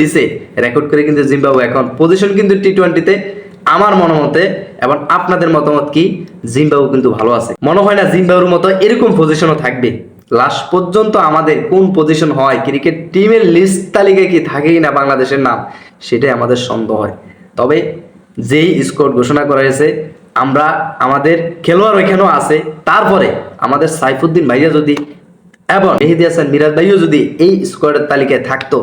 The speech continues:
তাহলে আমাদের মোটামুটি শান্ত হইতো, অন্তর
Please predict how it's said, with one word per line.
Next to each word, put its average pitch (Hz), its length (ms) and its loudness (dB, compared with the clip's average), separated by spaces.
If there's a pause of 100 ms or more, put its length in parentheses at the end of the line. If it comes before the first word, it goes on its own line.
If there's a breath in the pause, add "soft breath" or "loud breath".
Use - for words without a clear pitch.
(440 loud breath)
তাহলে 127 340 0
আমাদের 127 240 0 (440)
মোটামুটি 170 420 2 (100)
শান্ত 156 280 -2 (120)
হইতো, - 220 -2 (280)
অন্তর 190 240 0